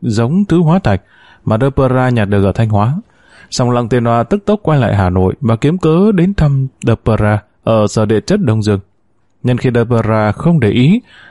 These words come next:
Lăng Tê Noa bí mật nhét mấy con hóa thạch nói trên vào chiếc khay đựng hóa thạch của bạn. Trở về hắn phát đơn kiện De Pera về tội ăn cắp hóa thạch ở bảo tàng Paris để làm tài liệu giả cho công trình nghiên cứu. De Pera bị khám nhà, bị bắt quả tang, rồi bị tước bằng kỹ sư,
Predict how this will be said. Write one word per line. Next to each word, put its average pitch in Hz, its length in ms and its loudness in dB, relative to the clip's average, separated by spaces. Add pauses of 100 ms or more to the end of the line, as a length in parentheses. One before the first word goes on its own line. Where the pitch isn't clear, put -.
Lăng 160 200 0
Tê 180 120 0
Noa 175 140 2
bí 165 160 0
mật 180 180 2
nhét 131 320 0
mấy 131 160 0
con 139 180 -2
hóa 127 140 0
thạch 104 160 -2
nói 104 220 0
trên 123 200 0
vào 95 260 0
chiếc 185 260 -2
khay 156 200 2
đựng 113 160 -2
hóa 123 180 0
thạch 113 240 -4
của 104 120 0
bạn. 95 200 -2 (600)
Trở 127 140 2
về 135 160 0
hắn 160 140 0
phát 214 220 -4
đơn 185 220 0
kiện 113 260 -2
De 131 80 2 (100)
Pera 113 320 0
về 107 260 -2
tội 110 340 0
ăn 160 200 -2
cắp - 180 -4
hóa 165 220 2
thạch 101 140 0
ở 104 100 -2
bảo 92 140 0
tàng 98 300 -2
Paris 110 360 0 (100)
để 117 120 0
làm 117 220 -2
tài 120 180 -2
liệu 120 160 -2
giả 95 260 0
cho 143 120 -4
công 147 180 -2
trình 95 180 -2
nghiên 104 140 -2
cứu. 104 200 0 (800)
De 175 100 0
Pera 185 280 0
bị 156 140 0
khám 165 300 0
nhà, 92 360 0
bị 123 120 0
bắt 170 220 -4
quả 101 120 0
tang, 120 400 -2
rồi 110 240 0
bị 113 120 0
tước 220 240 -4
bằng 104 180 -2
kỹ 123 100 0
sư, 135 320 0